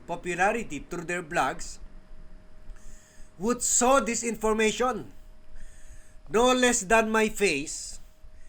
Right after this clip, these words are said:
the face of the Chief of the Armed Forces of the Philippines,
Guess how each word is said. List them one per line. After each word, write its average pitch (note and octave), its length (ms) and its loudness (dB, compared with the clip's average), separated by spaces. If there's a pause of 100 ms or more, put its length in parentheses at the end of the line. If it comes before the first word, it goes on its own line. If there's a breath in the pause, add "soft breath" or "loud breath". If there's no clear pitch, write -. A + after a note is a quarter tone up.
(300 soft breath)
the F#3 160 -2
face A3+ 480 4
of F#3+ 280 -2
the F#3+ 80 -4
Chief A3+ 320 -2
of D#3+ 120 -6
the F#3+ 120 -2
Armed G3+ 280 6
Forces G3 400 0
of F3 120 -4
the F#3 120 0
Philippines, C#3+ 920 -6